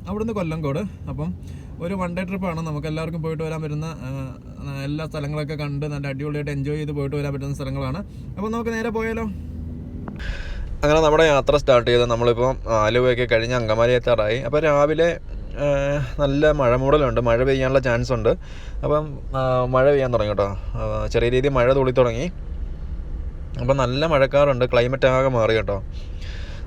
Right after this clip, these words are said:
അപ്പോൾ എന്താ പറയുക, നല്ല മഴയാണ്, രാവിലെ നല്ല മഴയാണ്. ഇപ്പോൾ ഒരു എട്ട് മണി സമയമാണ്,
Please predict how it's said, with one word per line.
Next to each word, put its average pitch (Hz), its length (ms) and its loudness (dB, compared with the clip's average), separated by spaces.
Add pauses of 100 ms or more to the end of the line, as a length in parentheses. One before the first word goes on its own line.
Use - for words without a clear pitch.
(120)
അപ്പോൾ 123 240 0 (640)
എന്താ 123 180 2
പറയുക, 120 300 2
നല്ല 120 400 0
മഴയാണ്, 113 440 4 (180)
രാവിലെ 113 460 4
നല്ല 110 180 -2 (120)
മഴയാണ്. 110 320 2
ഇപ്പോൾ 127 160 4
ഒരു 120 160 0
എട്ട് - 320 0
മണി 127 220 0
സമയമാണ്, 113 380 0